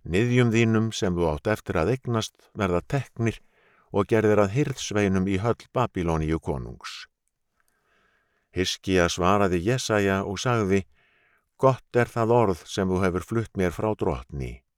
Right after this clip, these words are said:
En hann hugsaði með sér: „Það verður þó friður og festa á meðan ég lifi.“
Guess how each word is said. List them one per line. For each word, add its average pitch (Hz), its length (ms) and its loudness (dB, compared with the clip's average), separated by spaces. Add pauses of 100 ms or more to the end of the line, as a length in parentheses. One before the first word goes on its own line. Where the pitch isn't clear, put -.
(680)
En 82 200 -2
hann 85 180 -2
hugsaði 92 400 0
með 113 220 0
sér: 98 300 -4 (640)
„Það 85 240 4
verður 110 320 4
þó 117 240 4
friður 113 640 -2
og 113 160 -4
festa 92 600 -2
á 95 120 0
meðan 85 400 0
ég 85 240 0
lifi.“ 60 580 -6